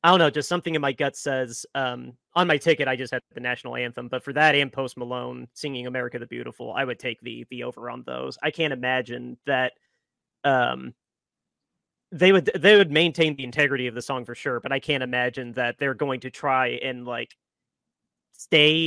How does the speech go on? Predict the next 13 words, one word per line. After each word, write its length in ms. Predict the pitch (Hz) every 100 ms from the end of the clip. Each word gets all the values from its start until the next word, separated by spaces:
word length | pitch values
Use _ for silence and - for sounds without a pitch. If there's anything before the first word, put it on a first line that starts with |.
| -
in 180 | 156 156
time 380 | 156 156 160 160
with 180 | 160 175
it. 200 | 160 139
Like, 220 | 127 120
the, 340 | 131 127 123 _ _ -
if 140 | 156
that's 300 | 123 151 -
the 180 | 135 -
average 400 | 117 117 143 -
time, 240 | 135 135
I 80 | 135
mean, 380 | 131 135 135